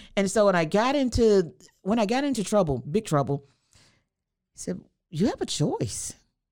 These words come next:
And so, "What's that choice?" "You're gonna find something to do."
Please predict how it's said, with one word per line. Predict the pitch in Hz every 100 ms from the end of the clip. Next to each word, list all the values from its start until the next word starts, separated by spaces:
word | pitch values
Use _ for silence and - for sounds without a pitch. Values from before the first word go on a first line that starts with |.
| _ _ -
And | 175
so, | - 190
"What's | 208 254 -
that | 160 - -
choice?" | - 170 202 - _ _
"You're | 190
gonna | 277 320 269
find | 254 262 240
something | - 240 247 247 208
to |
do." | 175 190 254 123 131